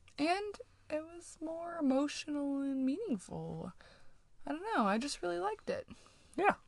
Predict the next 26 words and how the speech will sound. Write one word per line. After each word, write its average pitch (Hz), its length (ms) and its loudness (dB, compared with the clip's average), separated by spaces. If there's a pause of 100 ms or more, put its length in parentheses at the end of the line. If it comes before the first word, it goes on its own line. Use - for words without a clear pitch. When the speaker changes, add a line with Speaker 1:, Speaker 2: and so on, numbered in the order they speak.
(120)
Speaker 2:
I, 123 160 10 (180)
I, 127 280 10
I 123 100 8
mean, 131 180 8
I 127 100 10
agree. 120 520 6
This - 220 2
was 113 100 -2
my 110 160 4
favorite 113 320 2
season. 120 520 2 (400)
I 117 80 0
feel 117 200 8
like, 110 220 8
yeah, 107 280 6 (300)
you 110 120 2
got 120 240 12
to 113 100 4
know 110 480 12 (920)
not 120 220 12
only, 123 580 12 (400)
uh, 107 540 8
they 113 140 6
had 104 180 6
some 107 220 0
good, 107 380 4